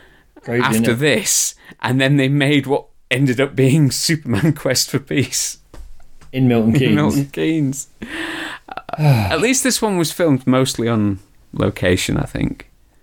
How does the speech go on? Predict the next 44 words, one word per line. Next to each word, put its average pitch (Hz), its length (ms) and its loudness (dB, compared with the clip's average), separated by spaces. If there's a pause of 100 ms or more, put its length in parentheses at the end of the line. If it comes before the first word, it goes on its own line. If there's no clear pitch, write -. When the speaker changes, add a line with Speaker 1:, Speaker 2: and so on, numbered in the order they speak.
(180)
Speaker 1:
I'm 170 140 0
looking 208 260 2
forward 196 300 2
to 139 80 -2
Superman 123 380 2
one 120 140 4
and 110 140 4
two. 101 360 -2 (340)
Um, 117 680 4 (840)
yeah, 131 400 2
I'm 143 200 2
gonna, 175 340 2
should, 170 320 0
what 175 220 2
I - 20 2
wanna 185 200 0
do, 123 560 0 (760)
I 123 80 -10
don't 160 160 2
know 156 80 4
whether 139 160 4
you 135 160 4
wanna 131 200 2
do, 120 300 2
uh, 123 80 0
we're 143 120 2
gonna 160 220 0
talk 156 340 0
about 117 180 2
this 110 160 -2
on 117 60 0
the 110 60 -2
podcast, 110 500 -4
uh, 117 280 0
the 117 140 0
Donner 135 320 2
version 107 500 0
and 107 300 0
the 107 200 2
version 110 400 2
that 107 120 0
the 104 80 -6
public 113 380 -2
got. 113 520 0